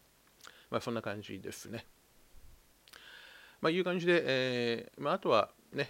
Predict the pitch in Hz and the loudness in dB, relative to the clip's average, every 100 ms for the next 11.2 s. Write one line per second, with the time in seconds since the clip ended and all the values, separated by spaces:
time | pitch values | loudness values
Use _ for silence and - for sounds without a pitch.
0 | 135 117 139 147 95 101 107 107 104 131 | -2 0 -2 0 -2 -2 -4 -4 -4 -2
1 | 127 135 131 135 135 - 98 87 - - | 0 0 2 2 0 0 -2 -2 -6 -20
2 | - - - - - - 113 110 123 - | -20 -20 -20 -16 -8 -2 -2 -2 -4 -6
3 | 87 - 135 110 101 78 - _ - 95 | -10 -10 -14 -10 -10 -10 -16 _ -10 -10
4 | - - 98 113 104 - 123 139 113 110 | -8 -8 -6 -6 -6 -6 -4 -2 -2 -4
5 | 127 113 85 78 - _ 110 101 - 90 | -4 -2 -2 -4 -12 _ -6 -6 -6 -8
6 | 85 - 107 - _ _ _ - - _ | -10 -10 -10 -12 _ _ _ -20 -20 _
7 | _ _ _ _ _ _ _ _ _ _ | _ _ _ _ _ _ _ _ _ _
8 | _ _ _ _ _ _ _ _ _ _ | _ _ _ _ _ _ _ _ _ _
9 | _ _ _ _ _ _ _ _ _ _ | _ _ _ _ _ _ _ _ _ _
10 | _ _ _ _ _ _ - _ _ - | _ _ _ _ _ _ -20 _ _ -8
11 | 127 | -6